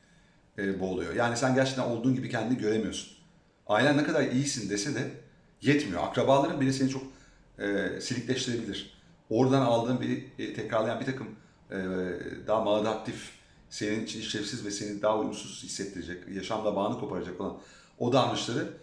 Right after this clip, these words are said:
kendi ebeveynine ilgi alakasına rağmen seni kötü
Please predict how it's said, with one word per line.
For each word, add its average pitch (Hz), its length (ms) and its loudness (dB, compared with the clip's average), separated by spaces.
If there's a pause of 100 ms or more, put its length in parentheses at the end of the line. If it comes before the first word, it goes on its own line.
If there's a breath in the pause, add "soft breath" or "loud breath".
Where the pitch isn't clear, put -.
(340 loud breath)
kendi 127 260 4
ebeveynine 143 600 4 (100)
ilgi 120 200 4
alakasına 139 460 4 (840)
rağmen 123 520 4 (180)
seni 131 360 4
kötü 135 420 0